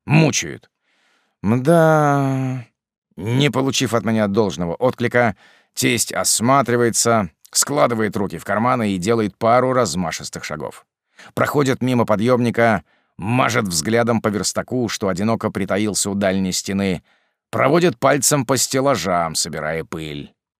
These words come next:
Толкает дверь в малярную, но оттуда сразу выскакивают Кирилл и Вова.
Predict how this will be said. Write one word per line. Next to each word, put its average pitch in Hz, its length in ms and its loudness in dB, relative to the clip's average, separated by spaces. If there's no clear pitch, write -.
Толкает 110 440 2
дверь 98 240 0
в 82 40 -6
малярную, 80 580 0
но 113 140 2
оттуда 120 280 0
сразу 127 600 2
выскакивают 113 760 0
Кирилл 113 380 -2
и 110 180 -4
Вова. 92 440 0